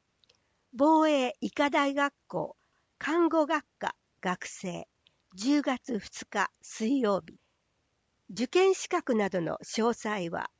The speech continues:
事務所にお問い合わせください。問い合わせ先、防衛省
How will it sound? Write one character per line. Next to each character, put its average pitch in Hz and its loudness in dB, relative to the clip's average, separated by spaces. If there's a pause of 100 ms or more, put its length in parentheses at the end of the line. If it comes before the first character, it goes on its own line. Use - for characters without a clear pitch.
(300)
事 214 2
務 359 8
所 381 2
に 196 2
お - -2
問 226 4
い 214 2
合 208 0
わ 208 -4
せ - -8
く 170 -10
だ 170 -8
さ - -14
い。 - -20 (1080)
問 311 2
い 302 2
合 285 0
わ 254 -2
せ - -8
先、 - -12 (760)
防 339 2
衛 330 2
省 - -8